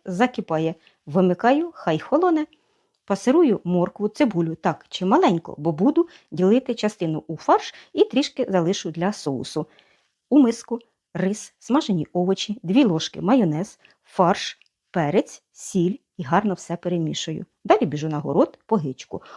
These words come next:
У мене салатний мангольд, крупний, гарний. Добряче його вимиваю, відрізаю товсте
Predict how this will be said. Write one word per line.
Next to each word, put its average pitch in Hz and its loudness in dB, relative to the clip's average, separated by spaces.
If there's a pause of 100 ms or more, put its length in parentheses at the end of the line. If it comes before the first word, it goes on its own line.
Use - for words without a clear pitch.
(100)
У 226 2
мене 370 4
салатний 156 -4
мангольд, 170 0 (240)
крупний, 175 0
гарний. 160 2 (360)
Добряче 190 -2
його 147 -4
вимиваю, 160 2 (220)
відрізаю 180 0 (140)
товсте 160 -4